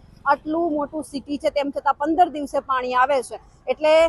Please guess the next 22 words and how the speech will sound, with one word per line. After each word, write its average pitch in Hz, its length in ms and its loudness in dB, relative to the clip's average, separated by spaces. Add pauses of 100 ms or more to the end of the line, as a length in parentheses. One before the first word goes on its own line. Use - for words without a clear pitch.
(240)
હવે 285 240 4
જે 285 100 -2
અહીંના 294 260 4
લોકો 294 320 2
છે 339 100 -4
તેમની 294 280 0
પણ 330 200 -6
પ્રાથમિક 285 440 -4
સુવિધા 311 440 2
સમજવાનો 320 520 2
પ્રયત્ન 302 380 0
કરવો 302 340 0
છે. 392 100 -2 (320)
મારી 285 200 -2
સાથે 311 240 -4
બીજા 269 240 -2
અહીંયા 311 180 2
ઘણા 294 200 -2
બધા 285 200 0
લોકો 294 280 0
જોડાયેલા 269 460 2
છે. 381 220 -4